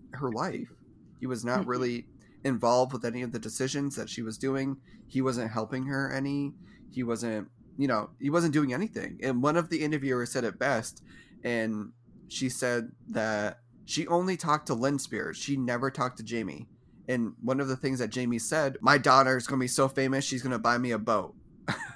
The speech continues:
Speaker 1: <laughs>
Speaker 2: Yep. And she's, and it was, like, her, it was a woman that was part of Britney's marketing team. She was like, "That's the only thing he had ever said to me." And she was
Speaker 1: Mm-hmm.
Speaker 2: like, "I'll let you decide for yourself what that, what that means."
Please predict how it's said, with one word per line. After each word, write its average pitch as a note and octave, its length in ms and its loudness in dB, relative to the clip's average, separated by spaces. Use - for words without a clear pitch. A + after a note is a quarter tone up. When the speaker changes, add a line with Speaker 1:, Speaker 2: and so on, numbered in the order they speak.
Speaker 1:
<laughs> - 20 4
Speaker 2:
Yep. A3 320 4
And A3 240 8
she's, - 440 2
and G3 440 4
it G3+ 80 6
was, G3 300 2
like, F#3 220 4
her, E3 460 2
it - 80 2
was E3+ 320 2
a E3 200 0
woman F#3+ 220 4
that F3 100 4
was D3+ 100 -6
part F3 260 -2
of D#3+ 140 -4
Britney's E3 320 -2
marketing D3+ 400 -6
team. C#3+ 300 -12
She - 100 -10
was D#3 80 -6
like, D#3 140 -4
"That's F3+ 200 0
the F#3+ 200 0
only F3+ 240 2
thing F3 220 -4
he F3 100 -6
had D#3 100 -4
ever D#3+ 200 -4
said D#3 260 -4
to D#3+ 100 -8
me." C#3+ 240 -10
And C3+ 100 0
she A#2 120 0
was G#2+ 100 0
Speaker 1:
Mm-hmm. G#2+ 80 -4
Speaker 2:
like, D3+ 340 0
"I'll G3+ 100 8
let A#3 180 6
you F#3+ 100 2
decide D3 640 0
for E3+ 140 -4
yourself - 720 -4
what E3 200 -4
that, C#3 420 -2
what D#3+ 200 -8
that C3+ 220 -8
means." C#3 520 -14